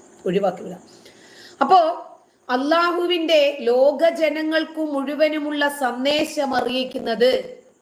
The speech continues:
ഭീകരത സൃഷ്ടിച്ചുകൊണ്ടാണോ?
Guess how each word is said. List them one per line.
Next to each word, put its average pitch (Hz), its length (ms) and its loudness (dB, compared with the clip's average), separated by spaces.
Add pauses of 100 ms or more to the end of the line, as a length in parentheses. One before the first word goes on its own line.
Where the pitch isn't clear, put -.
(500)
ഭീകരത 214 760 -4
സൃഷ്ടിച്ചുകൊണ്ടാണോ? 190 1000 -14